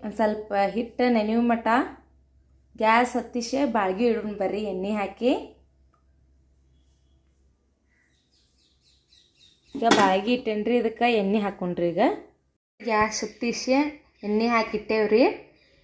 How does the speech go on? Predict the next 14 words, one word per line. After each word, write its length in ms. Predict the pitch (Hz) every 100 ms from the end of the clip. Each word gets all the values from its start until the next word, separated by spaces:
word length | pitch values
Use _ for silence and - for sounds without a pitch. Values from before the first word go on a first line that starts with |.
| _ _ _
ಸ್ವಲ್ಪ 400 | - - 226 220 233 220
ಲೋ 100 | 233 240
ಫ್ಲೇಮ್ದಾಗ 840 | 240 233 233 226 220 226 208 214 220 220 208
ಇಡ್ರಿ. 260 | 202 240 392 - - - _ - - _ _ _ _ _ _ _ _ _ _ _ _ _ _
ಎಣ್ಣೆ 280 | 233 247 254 254
ಕಾಯೋ 280 | 226 220 254 254
ಮಟ್ಟ 160 | 240 240 277 - - _ _ _ _ - 208
ಒಗ್ಗರ್ನಿಗೆ 500 | 196 233 247 254 226
ಏನೇನ್ 260 | 220 226 240
ಬೇಕಲ್ಲ 360 | 233 - 220 226 226
ಉಳ್ಳಾಗಡ್ಡಿ 540 | 208 208 208 208 190 214
ಅದು 120 | 202 247 294
ಅವ್ನ 160 | 220 220 202
ಹೆಂಚ್ಕೊಂಡ್ರಿ. 600 | 196 190 185 214 208